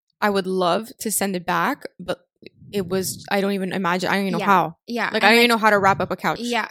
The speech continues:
Speaker 2: 'cause, like, honestly, and, like, it's crazy 'cause I was literally telling Tin in the car, I think it was on Friday, I don't even know when it was. I was like,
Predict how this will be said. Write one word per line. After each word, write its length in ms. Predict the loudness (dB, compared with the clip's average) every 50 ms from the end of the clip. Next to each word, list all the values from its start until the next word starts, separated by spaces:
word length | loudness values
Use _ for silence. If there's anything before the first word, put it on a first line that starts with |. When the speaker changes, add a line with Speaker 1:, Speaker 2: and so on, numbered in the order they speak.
| -10
Speaker 2:
'cause, 140 | -10 -10 -6
like, 160 | -6 -8 -8 -8
honestly, 540 | -8 -6 -6 -4 -2 -2 -2 -2 -4 -6 -6 -10 -8 -8
and, 120 | -6 -6
like, 120 | -6 -8 -10 -10
it's 100 | -12 -10
crazy 320 | -8 -6 -4 -4 -4 -4
'cause 160 | -4 -4 -2
I 80 | -2 -2
was 200 | -2 -4 -6 -6
literally 400 | -6 -6 -6 -4 -4 -6 -6 -8
telling 360 | -8 -6 -6 -4 -4 -6 -8
Tin 160 | -8 -8 -8
in 80 | -8 -6
the 80 | -8 -10
car, 320 | -8 -6 -4 -2 -2 -2
I 80 | -2 -4
think 220 | -6 -8 -10 -8
it 40 | -8
was 100 | -6 -6
on 100 | -8 -10
Friday, 380 | -8 -6 -6 -4 -4 -4 -4 -4
I 40 | -4
don't 120 | -4 -6
even 120 | -6 -6
know 100 | -6 -6
when 120 | -6 -6 -6
it 100 | -6 -6
was. 220 | -4 -4 -4 -4
I 40 | -6
was 80 | -6 -8
like, 180 | -10 -12 -12